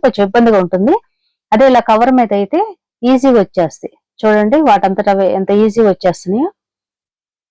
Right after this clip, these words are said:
ఈవినింగ్ కల్లా ఇలా వచ్చేస్తున్నాయి. ఇలా తిరిగేసుకుంటే మనం ఒకసారి ఫోర్, ఫోర్ ఓ క్లాక్ అట్లా వెళ్ళి ఒకసారి తిరిగేసుకుంటే వెనక వైపు కూడా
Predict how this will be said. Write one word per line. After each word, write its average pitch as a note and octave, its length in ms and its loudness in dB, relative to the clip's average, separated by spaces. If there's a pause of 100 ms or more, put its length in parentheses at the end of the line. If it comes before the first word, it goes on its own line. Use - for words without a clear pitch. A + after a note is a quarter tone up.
(720)
ఈవినింగ్ G#3 340 2
కల్లా A3+ 240 2
ఇలా F#3+ 120 2 (100)
వచ్చేస్తున్నాయి. F#3 560 -6 (1600)
ఇలా G#3+ 200 2
తిరిగేసుకుంటే A#3 600 0 (140)
మనం A3 120 0 (100)
ఒకసారి G#3 340 -2 (180)
ఫోర్, G#3+ 220 2 (280)
ఫోర్ G#3+ 220 0
ఓ - 80 -2
క్లాక్ G3+ 300 0
అట్లా G3 140 -4 (100)
వెళ్ళి G3+ 200 -4 (580)
ఒకసారి A3 380 -2
తిరిగేసుకుంటే G#3 540 0 (100)
వెనక A3+ 280 0
వైపు A3 220 0 (160)
కూడా B3+ 160 0